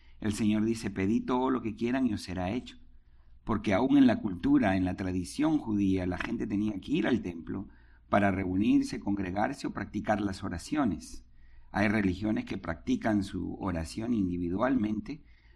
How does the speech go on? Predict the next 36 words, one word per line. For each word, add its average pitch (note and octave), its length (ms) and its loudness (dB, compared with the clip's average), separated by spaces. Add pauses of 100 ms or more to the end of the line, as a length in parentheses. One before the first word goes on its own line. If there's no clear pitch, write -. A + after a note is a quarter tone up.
(100)
porque, F#2 560 -2
y G2+ 140 0
tienen A#2 300 2
que G#2+ 80 -4
hacerlo A2+ 560 -2
en F#2+ 120 0
dirección F#2+ 600 4
a - 20 2
algún G#2 260 2
lugar, G2 480 0 (360)
sea A2 420 2
la F2+ 140 0
Meca B2 480 4
o G2 180 0
sea F#2+ 720 2
Medina B2 600 4
o F#2+ 160 2
sea G2+ 360 0
Jerusalén, G2+ 880 2 (340)
porque F#2+ 300 0
piensan A2 420 2
que F#2+ 140 -4
ahí A#2+ 280 4
es A2 80 2
donde F2+ 300 0
Dios G#2+ 220 -4
se - 120 -8
reveló F#2 380 -4
y A#2+ 100 0
ahí F#2+ 160 -2
está A#2 260 -2
la B2 140 0
presencia F#2 520 -8
de E2 100 -8
Dios. D#2 260 -10 (680)
Pero A2 440 -2